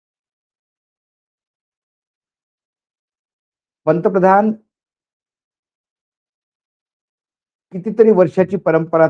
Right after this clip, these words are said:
तोडत राष्ट्रपतीच्या अभिभाषणाच्या वेळेला सगळ्या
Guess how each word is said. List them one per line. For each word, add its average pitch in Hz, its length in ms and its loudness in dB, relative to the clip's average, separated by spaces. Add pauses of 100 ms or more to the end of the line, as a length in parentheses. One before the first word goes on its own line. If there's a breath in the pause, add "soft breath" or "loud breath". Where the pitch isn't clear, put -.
तोडत 151 360 0 (1800)
राष्ट्रपतीच्या 185 920 -2
अभिभाषणाच्या 156 800 -2
वेळेला 151 400 0 (2500)
सगळ्या 180 280 2